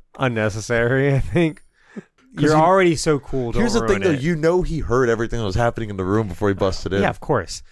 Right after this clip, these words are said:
Speaker 1: But he's also, like, not that kind of superhero, I feel.
Speaker 2: I don't know.
Speaker 1: To have, like, one-liners.
Speaker 2: He gets a little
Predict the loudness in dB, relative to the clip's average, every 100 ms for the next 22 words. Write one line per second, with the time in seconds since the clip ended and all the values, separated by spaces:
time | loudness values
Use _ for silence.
0 | _ -10 -6 0 0 0 0 0 -2 -6
1 | -2 0 0 -2 -2 -2 -2 -6 -8 -8
2 | _ _ _ -14 -10 -6 -4 -4 -6 -8
3 | -10 -10 -12 -16 -20 _ -20 -18 -16 -12
4 | -10 -6 -2 0 0 -4 -4 -6 -6 -10
5 | -10 -12 -6 -4 -2 -2 -2 -2 0 0
6 | -2